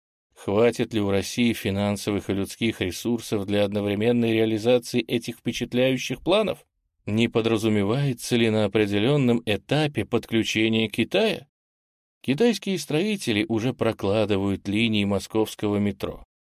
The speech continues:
участки автомагистрали Москва-Казань, трудились на строительстве Крымского моста. Ликвидация бутылочных горлышек на транспортных артериях через Россию в Европу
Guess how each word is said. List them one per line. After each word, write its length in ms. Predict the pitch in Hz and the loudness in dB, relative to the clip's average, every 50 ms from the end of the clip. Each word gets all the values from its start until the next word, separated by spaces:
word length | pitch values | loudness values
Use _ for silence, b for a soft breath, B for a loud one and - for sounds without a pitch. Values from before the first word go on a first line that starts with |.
| _ _ _ | _ _ _
участки 600 | - 107 107 104 - 107 110 117 117 - - 113 | -4 -4 -2 -2 0 0 0 0 0 0 0 2
автомагистрали 1000 | 110 107 104 - - 110 104 107 101 107 101 - - - 104 113 123 127 120 117 | 2 2 2 2 0 0 0 0 0 0 -2 -2 -2 0 2 4 4 6 4 4
Москва-Казань, 1120 | 107 104 101 95 - - - 101 107 110 - - 107 101 98 92 92 98 92 90 90 - - _ _ _ _ _ _ _ _ | 2 2 0 0 -2 -4 -2 0 0 0 0 2 2 2 2 2 0 0 -2 -2 -4 -10 -18 _ _ _ _ _ _ _ _
трудились 720 | - 113 117 117 104 95 101 110 127 127 127 117 - - | 0 2 4 4 2 2 2 2 4 4 2 2 0 0
на 100 | 123 120 | -2 -2
строительстве 800 | 110 - - 113 110 113 123 123 120 127 127 117 - - 123 120 | -2 0 2 4 4 4 4 2 2 0 -2 -2 0 0 0 0
Крымского 640 | 117 - 113 113 117 120 - - - 127 127 127 | 0 0 2 2 2 0 0 0 0 2 2 4
моста. 600 | 123 123 117 - - - - 110 104 104 87 - _ _ _ _ _ _ _ _ _ _ _ - | 4 2 2 0 -2 -4 -2 0 0 0 -2 -4 _ _ _ _ _ _ _ _ _ _ _ -4
Ликвидация 840 | 98 104 104 98 - 104 101 107 110 117 113 - - 107 101 104 - | -2 -2 -2 -2 -2 0 0 0 0 0 -2 -4 -2 -2 0 0 -2
бутылочных 800 | - 98 104 104 - - 110 113 110 98 - - 107 98 90 92 | -2 -4 -6 -6 -2 0 0 0 0 0 -2 -4 -4 -4 -4 -4
горлышек 680 | 98 101 113 143 160 143 120 110 101 - - 104 98 - | -4 -2 0 0 0 0 0 0 0 -2 -4 -6 -4 -2
на 120 | 104 101 | -4 -2
транспортных 720 | 98 113 117 135 127 - - - 107 104 - 107 104 - - | 0 0 0 0 0 -2 -2 -4 -4 -2 -4 -6 -4 -2 -2
артериях 520 | 101 95 - - 120 123 117 110 104 - | -2 -2 -2 0 2 2 2 2 0 -2
через 300 | - - 110 101 101 95 | -4 -4 -4 -2 -2 -2
Россию 480 | 101 104 107 104 - - 127 127 117 104 | -2 -2 -2 -4 -2 -2 0 0 0 0
в 40 | 101 | -2
Европу 580 | 101 98 95 98 131 165 185 - - - - | -4 -4 -4 -2 -2 -2 -2 -4 -10 -18 -20